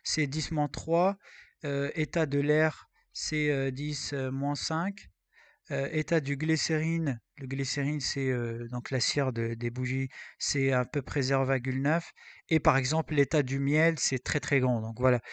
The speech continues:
Et donc là, on peut dire que l'air est moins visqueux que l'eau, et l'eau est plus visqueux que l'air. La glycérine, il est plus visqueuse que l'air et l'eau ensemble, et ainsi de suite.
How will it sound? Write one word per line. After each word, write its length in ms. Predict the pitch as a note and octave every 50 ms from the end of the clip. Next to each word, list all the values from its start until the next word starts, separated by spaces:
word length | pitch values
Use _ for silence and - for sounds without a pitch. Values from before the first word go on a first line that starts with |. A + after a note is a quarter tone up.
| - - - -
Et 80 | D#3
donc 180 | C#3+ D#3+ - -
là, 80 | F#3+
on 80 | F3+ F3
peut 160 | - - E3
dire 220 | D3+ E3+ F3+ - -
que 120 | - E3+
l'air 400 | D#3 D#3 D#3+ E3+ F3 F3 D#3+ - -
est 100 | D#3 D3+
moins 260 | D#3 D#3 E3 E3+ F3
visqueux 360 | E3+ E3+ F3 - - - F3+ E3
que 160 | - - D#3+
l'eau, 400 | D3 D3+ D#3+ F3 G3+ A3 A#3 G#3+
et 140 | - D#3+ D#3+
l'eau 220 | E3 F3+ F#3 F#3
est 120 | E3+ D3+
plus 260 | C#3 - - - G3 F3+
visqueux 540 | E3 F3 E3 - - - F#3 F3+ F3 F3 -
que 120 | - - D#3
l'air. 480 | D3 D3+ E3 F3+ F#3 F#3+ F#3+ - - - - - - - - - _ -
La 100 | C#3+ D3
glycérine, 520 | C#3+ D#3+ E3+ D#3+ - - E3+ E3+ F3+ E3+
il 140 | D3+ C#3+ C#3+
est 80 | D3
plus 200 | C3+ - - F3
visqueuse 580 | D#3 D#3+ E3 - - - F3+ E3+ E3 D#3+ D3 -
que 140 | - - D3+
l'air 400 | C#3+ C#3+ D#3 F3+ F#3 F3+ - - -
et 120 | D#3+ D3
l'eau 300 | D3 D#3 E3+ E3+ F3+ F3
ensemble, 420 | D#3 C3+ - - F3+ G3 A#3 C4 - - _ _ _ _ _ _ _ _ - - - - - - _ _
et 60 | F3
ainsi 200 | F3 E3 D#3 F3+
de 100 | D#3+ D3+
suite. 240 | C3+ - - - -